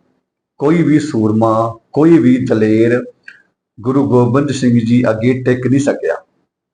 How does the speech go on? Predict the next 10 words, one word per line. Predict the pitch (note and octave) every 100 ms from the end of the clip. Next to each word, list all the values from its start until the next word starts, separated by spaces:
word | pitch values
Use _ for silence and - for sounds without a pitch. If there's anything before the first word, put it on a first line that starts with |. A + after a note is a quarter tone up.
| _ - B2+
ਅੜ |
ਨਹੀਂ | C#3 B2 C#3
ਸਕਿਆ, | A2+ G2 E2 - - _ _ _ _ _ _ _ _ _ _ _ _ _ _ -
ਕਿਉਂਕਿ | C#3 C#3 C3+ C3 C#3+ D#3 - - _ -
ਰੱਬ | A#2 C3 B2
ਨੂੰ | D3 D3+ C#3+
ਹਰਾਇਆ | A#2+ A2 G#2 A#2
ਨਹੀਂ | C#3+ G2
ਜਾ | G#2 F#2+
ਸਕਦਾ | F#2 F2+ E2+ -